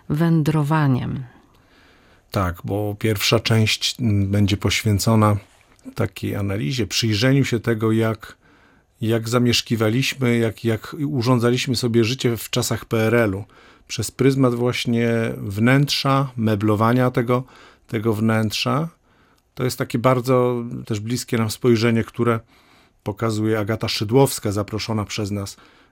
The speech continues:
Speaker 2: do Kołbacza, autorka książki Futerał o urządzaniu mieszkań w P R L-u. Jak te mieszkania tak naprawdę kształtowały nasze życie i że meble, sposób urządzania mieszkań w tamtym czasie,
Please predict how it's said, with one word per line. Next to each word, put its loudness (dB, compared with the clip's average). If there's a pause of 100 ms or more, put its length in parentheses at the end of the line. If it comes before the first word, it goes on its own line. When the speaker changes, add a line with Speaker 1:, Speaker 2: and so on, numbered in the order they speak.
(120)
Speaker 2:
do -6
Kołbacza, -6
autorka -6
książki -8 (280)
Futerał 0 (280)
o -4
urządzaniu -2
mieszkań -6
w -20
P -2
R 2
L-u. 0 (560)
Jak -4
te 0
mieszkania 2
tak -2
naprawdę 0
kształtowały 0
nasze 0
życie -2
i -2
że -2 (280)
meble, 2
sposób -4
urządzania 2
mieszkań -2
w -12
tamtym -4
czasie, -4